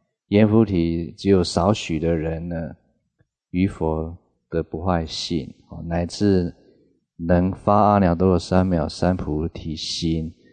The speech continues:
而行菩萨道的人呢，那亦复转少啊。那无量无边阿僧祇众生发阿耨多罗三藐三菩提心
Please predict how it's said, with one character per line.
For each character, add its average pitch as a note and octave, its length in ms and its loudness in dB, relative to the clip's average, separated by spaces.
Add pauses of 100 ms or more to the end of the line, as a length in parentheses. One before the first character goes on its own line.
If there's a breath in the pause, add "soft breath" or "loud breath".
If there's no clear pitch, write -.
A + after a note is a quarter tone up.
(320 soft breath)
而 F2+ 160 4
行 F#2 340 -2
菩 F2 260 -4
萨 G2 240 2
道 F#2 360 0
的 D#2+ 180 -4
人 C#2 340 -8
呢， B1+ 80 -16 (680)
那 F2+ 280 -8 (640)
亦 G2+ 140 -6
复 F2+ 240 -6
转 D#2 340 -8
少 - 480 -12 (400)
啊。 - 160 -20 (2250)
那 G2 220 2
无 G2+ 120 6
量 G#2+ 300 6
无 G2 60 2
边 G2+ 260 4
阿 G2 160 2
僧 G2 240 -2
祇 D#2+ 260 -8
众 F2+ 220 -2
生 E2+ 260 -4
发 E2+ 460 -2 (100)
阿 F2+ 160 0
耨 E2+ 160 0
多 E2 120 -4
罗 D#2+ 100 -2
三 E2 180 -8
藐 D#2+ 160 -8
三 D#2+ 240 -6
菩 D#2 160 -8
提 - 280 -14
心 - 600 -8